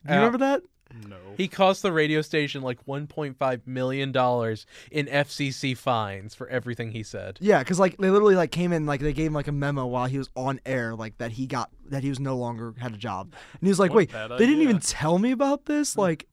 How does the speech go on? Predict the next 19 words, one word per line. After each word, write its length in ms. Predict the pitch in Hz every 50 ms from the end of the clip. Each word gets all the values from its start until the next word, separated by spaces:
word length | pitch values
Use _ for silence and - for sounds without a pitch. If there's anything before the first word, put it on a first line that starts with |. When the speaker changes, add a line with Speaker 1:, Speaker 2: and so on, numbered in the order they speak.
| -
Speaker 1:
they 200 | - 151 185 196
literally 260 | 196 208 233 240 240 220
had 60 | 220
to 60 | 180
put 100 | - 208
a 60 | 170 139
memo, 360 | 143 139 139 160 180 196 190
not, 120 | 175 170 143
like, 140 | 151 151
say 100 | - 185
to 80 | 175 170
my 120 | 156 123
face." 600 | 120 - - - 143 139 165 185 233 240 233 -
And, 60 | - 170
like, 100 | 156 156
he 60 | 170
just 180 | 160 165 127
dropped, 400 | 120 127 135 151 147 135 131 -
like, 220 | - 139 131 -